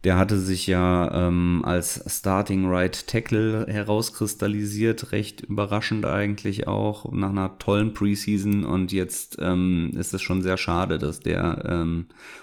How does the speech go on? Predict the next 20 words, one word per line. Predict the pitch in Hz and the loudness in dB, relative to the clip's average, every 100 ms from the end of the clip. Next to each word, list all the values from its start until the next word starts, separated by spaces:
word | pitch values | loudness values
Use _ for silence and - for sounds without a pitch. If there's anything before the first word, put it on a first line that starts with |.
| - | -4
uns | 87 82 | -2 0
da | 80 | -2
fehlt. | 85 - 98 107 | -2 0 2 2
Jetzt | 90 - | -2 -4
muss | 87 | -4
dann | 85 | -2
eben | 80 82 | 0 -2
Titus | 80 - 82 - 90 | -2 -2 -2 -4 -2
Howard | 90 104 90 | 0 0 0
wahrscheinlich | 85 87 80 90 85 | -2 0 0 2 0
doch | - 95 | -2 -2
vom | - 90 | -2 -2
Left | 90 90 - | 0 -2 -4
Guard | 87 87 92 90 | -2 0 0 0
wieder | 82 82 | 0 2
rüber | 90 95 | 2 2
auf | 73 82 | 2 -2
die | - 87 82 | -2 -2 0
rechte | 80 101 - 98 | -2 -4 -2 -2
Seite. | 101 104 104 107 | 2 2 2 0